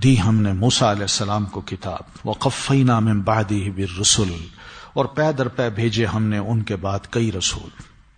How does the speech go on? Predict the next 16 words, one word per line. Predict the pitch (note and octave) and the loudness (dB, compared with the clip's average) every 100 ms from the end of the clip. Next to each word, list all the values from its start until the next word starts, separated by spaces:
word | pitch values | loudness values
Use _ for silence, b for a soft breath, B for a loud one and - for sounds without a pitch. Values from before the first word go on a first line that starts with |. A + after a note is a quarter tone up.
| _ - - - | _ -20 -20 -4
موسیٰ | A#2+ B2 C3+ | -2 2 2
علیہ | B2+ | 0
السلام | - B2+ B2+ | 0 -2 0
کو | C3 | -4
تورات | - A#2+ A#2+ A#2+ A2 | -2 0 2 0 -2
دی | A#2 G2+ - B B B B - | -6 -6 -12 B B B B -4
تاکہ | A#2+ A#2 A#2+ | -2 0 0
ان | A2+ B2 A#2 | 0 0 -2
کی | B2+ A#2+ | -4 -2
امت | A#2+ A#2 A#2 | 0 0 -2
بنو | A2+ A2 | -4 -4
اسرائیل | G#2 - A2 G#2+ G#2 | -4 -2 -2 -2 -2
اس | - | -4
پر | G#2 G2 | -4 -4
عمل | G#2+ G#2+ G2 | -4 -4 -4
کرے۔ | F#2+ F2+ | -8 -10